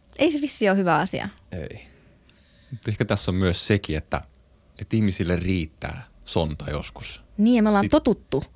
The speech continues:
Speaker 3: just.
Speaker 1: huonoihin järjestelmiin ja
Speaker 3: Joo.
Speaker 1: siihen, että hommat kaatuu ja
Speaker 3: Ja onhan sekin, että, että mä veikkaan, että joku asia on korvattu. No okei, no tässä, tähän voi olla monta syytä, mut joku asia korvataan vaan sen takia, että se on parempi kuin se edellinen.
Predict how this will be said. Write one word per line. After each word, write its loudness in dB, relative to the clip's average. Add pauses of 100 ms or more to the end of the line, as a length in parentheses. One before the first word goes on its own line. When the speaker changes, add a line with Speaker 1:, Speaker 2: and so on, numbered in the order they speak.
Speaker 3:
just. 2
Speaker 1:
huonoihin 4
järjestelmiin 2
ja 2
Speaker 3:
Joo. -2
Speaker 1:
siihen, 4
että -4
hommat 2
kaatuu -2
ja -4 (160)
Speaker 3:
Ja 2
onhan 2
sekin, 0
että, -4 (280)
että -4 (380)
mä 2
veikkaan, 2
että -2 (380)
joku 4
asia 4
on 2
korvattu. 2
No 4
okei, 0
no -2
tässä, 0
tähän 2
voi 0
olla 0
monta -2
syytä, -2
mut -4
joku 2
asia 0
korvataan 0
vaan 2
sen 0
takia, -2
että -8
se -2
on -2
parempi 0
kuin -6
se -4
edellinen. -2